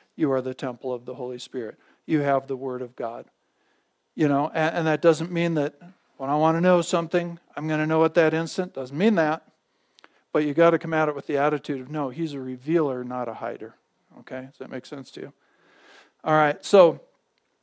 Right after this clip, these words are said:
um, if you want to, and I think we'll just wrap it up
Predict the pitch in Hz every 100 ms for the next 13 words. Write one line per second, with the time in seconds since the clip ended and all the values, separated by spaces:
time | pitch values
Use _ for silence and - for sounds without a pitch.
0 | _ _ _ _ _ - 165 147 139 131
1 | 135 _ _ _ _ _ _ _ _ _
2 | _ _ _ - 160 180 165 180 214 233
3 | 185 160 151 185 156 143 135 139 127 127
4 | 143 123 120